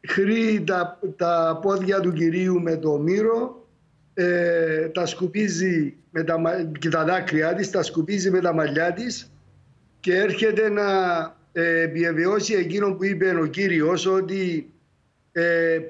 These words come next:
"Πόρνες και τελώνες προάγουσι στη βασιλεία το-, του Θεού, εσάς".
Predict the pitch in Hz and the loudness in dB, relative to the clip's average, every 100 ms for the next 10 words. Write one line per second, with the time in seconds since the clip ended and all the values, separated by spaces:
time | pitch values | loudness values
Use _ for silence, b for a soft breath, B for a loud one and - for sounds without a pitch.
0 | - 196 220 196 214 196 - 202 175 165 | -2 0 0 0 0 -2 -2 -2 0 0
1 | 170 208 214 185 165 170 196 185 196 - | 2 0 -2 -4 -2 0 0 -2 -6 -10
2 | 180 180 151 160 160 185 180 180 175 170 | -4 -2 -2 -2 0 2 2 2 2 2
3 | 170 180 - 175 160 165 156 147 156 143 | -2 -8 -10 -10 -2 2 2 0 -2 -2
4 | 170 165 131 | 0 0 -2